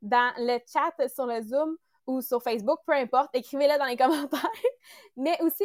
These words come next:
écrivez-le sur un bout de papier parce que vous allez pouvoir regarder justement, euh, après ça, ajouter une phrase à côté de chacune des catégories pour décrire c'est quoi cette réponse-là. Donc, euh, c'est exemple,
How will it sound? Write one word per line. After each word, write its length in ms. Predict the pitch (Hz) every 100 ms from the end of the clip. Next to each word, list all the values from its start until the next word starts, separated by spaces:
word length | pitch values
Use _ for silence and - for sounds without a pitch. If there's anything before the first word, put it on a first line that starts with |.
| 339
écrivez-le 480 | 339 339 320 311 392
sur 120 | 359
un 140 | 294 269
bout 120 | 311
de 60 | -
papier 360 | 285 277 320 392 _ _ -
parce 140 | 233
que 120 | - 262
vous 120 | 240
allez 160 | 233
pouvoir 320 | 233 - 262 285
regarder 580 | 262 214 202 226 269 254
justement, 540 | 233 - 208 214 247 -
euh, 280 | 214 196 190 - -
après 300 | 220 240 214
ça, 180 | 277 -
ajouter 420 | 247 233 233 302 262
une 140 | 247
phrase 280 | 233 262 277 -
à 140 | 240 233 -
côté 200 | 247 285
de 140 | 240
chacune 320 | 233 - 294
des 80 | 247
catégories 480 | 247 240 226 214 320
pour 180 | 277 254
décrire 520 | 208 277 - 320 339 330 _ _ _ -
c'est 120 | 262
quoi 220 | - 285 285
cette 160 | 262 -
réponse-là. 520 | 220 214 202 196 202
Donc, 320 | 180 185 185
euh, 80 | 185
c'est 140 | 185 240
exemple, 500 | 220 226 254 254